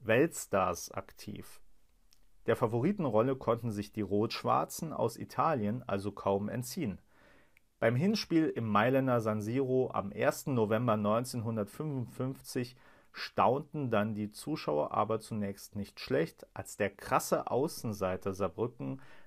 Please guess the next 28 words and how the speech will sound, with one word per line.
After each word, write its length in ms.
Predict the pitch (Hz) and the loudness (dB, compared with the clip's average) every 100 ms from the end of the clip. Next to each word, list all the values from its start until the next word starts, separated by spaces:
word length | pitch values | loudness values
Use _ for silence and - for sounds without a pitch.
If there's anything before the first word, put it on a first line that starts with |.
| - | -4
nach 260 | 107 98 | -2 -2
fünf 360 | - 147 175 - | -2 -6 -4 -4
Minuten 520 | 131 120 123 123 113 | -2 -2 -2 -4 -6
dank 320 | 101 101 - | -4 -6 -6
Pitt 280 | - 175 - | -4 -4 -4
Krieger 440 | - 131 131 131 123 | -4 -2 2 2 2
führte. 600 | - 135 127 - - - _ _ _ - - - _ | -2 -2 -2 -2 -12 -14 _ _ _ -20 -20 -20 _
Doch 140 | - 120 | 0 4
der 140 | 123 | 4
Favorit 520 | - 104 104 131 - 185 | 4 0 0 -2 -4 -12
stellte 400 | - 120 120 117 | -2 2 0 0
gleich 340 | - 98 - | -4 -2 -2
wieder 300 | 127 127 123 | 0 0 0
das 200 | 123 98 | -2 -6
erwartete 720 | - 95 98 110 120 123 123 - | -4 2 2 2 -2 -2 -2 -6
Kräfteverhältnis 920 | - 98 - - 92 104 - 123 - | -6 -6 -6 -4 -2 -2 -4 -10 -4
her. 280 | 117 95 - - _ _ _ - - - - _ _ _ | -2 -2 -6 -16 _ _ _ -20 -20 -20 -20 _ _ _
Frignani, 960 | - - 135 131 127 139 131 107 135 170 - _ _ _ - - - - | -6 -2 0 2 2 2 2 -2 -2 -6 -12 _ _ _ -18 -18 -20 -6
Schiaffino 640 | 127 123 113 - 147 156 156 | 4 4 4 -2 -6 -2 -2
und 300 | - 113 117 | -4 -4 0
Del 100 | 113 | 2
Monte 320 | 113 127 - | 2 -2 -4
trafen. 560 | - 107 98 - 85 - _ _ _ _ - | 0 4 4 0 -12 -18 _ _ _ _ -4
Drei 240 | 101 113 | 4 4
zu 160 | 123 110 | 4 -2
eins 400 | 101 101 104 - | -2 -4 -6 -12
für 160 | - 95 | -8 -2
Mailand 560 | 92 110 113 113 110 | 0 2 2 0 -6